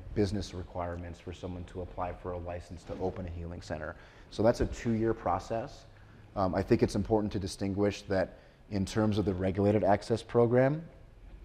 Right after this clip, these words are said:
we're only starting with psilocybin and psilocin. So by the end of September twenty twenty-four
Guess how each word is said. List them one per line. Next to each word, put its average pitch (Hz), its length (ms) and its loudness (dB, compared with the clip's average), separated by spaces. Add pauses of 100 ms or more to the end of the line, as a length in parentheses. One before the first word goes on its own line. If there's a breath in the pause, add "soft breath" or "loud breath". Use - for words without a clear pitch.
we're 101 240 -2
only 110 320 4
starting 101 520 2
with 98 160 0
psilocybin 101 840 -2 (460 loud breath)
and 95 120 -4
psilocin. 101 640 -4 (340 loud breath)
So 101 240 2
by 101 760 4 (120)
the 104 180 -2
end 104 240 0
of 95 100 0 (220)
September 104 960 -2 (420 loud breath)
twenty 113 280 2
twenty-four 101 1080 4